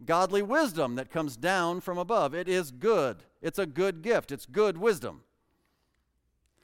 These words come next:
So in the previous two points that we saw, well, we have two entirely different situations, and we have two entirely different contexts. Both were dissatisfied.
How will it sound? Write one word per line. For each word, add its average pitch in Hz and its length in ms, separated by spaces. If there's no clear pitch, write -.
So 196 220
in 170 60
the 160 60
previous 254 520
two 208 200
points 151 720
that 143 160
we 143 140
saw, 131 460
well, 143 180
we 175 140
have 147 360
two 214 300
entirely 170 840
different 147 600
situations, 135 1000
and 127 100
we 156 100
have 147 120
two 175 240
entirely 147 840
different 135 400
contexts. 123 760
Both 156 480
were 208 120
dissatisfied. 143 920